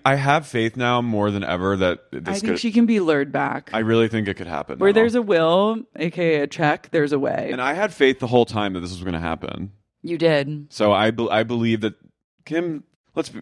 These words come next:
Speaker 1: let's be real. She wants, probably wants, like, another ranch in Canada. And, like, she's hasn't worked in a minute. Well, no, she's always working.
Speaker 2: She's always working, just
Speaker 1: Not on
Speaker 2: Well,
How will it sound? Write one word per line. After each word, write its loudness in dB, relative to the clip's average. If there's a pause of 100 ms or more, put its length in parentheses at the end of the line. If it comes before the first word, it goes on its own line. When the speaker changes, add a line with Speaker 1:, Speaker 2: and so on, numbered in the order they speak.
(100)
Speaker 1:
let's 0
be -2
real. 2
She -2
wants, 0
probably 0
wants, 0
like, 0
another 0
ranch -2
in -2
Canada. 0 (340)
And, 0
like, 0
she's -6 (180)
hasn't -4
worked 2
in 2
a 2
minute. 0
Well, 2
no, -4
she's -8
always -2
working. -10
Speaker 2:
She's 0
always 2
working, 0
just -10
Speaker 1:
Not -2
on 0
Speaker 2:
Well, 2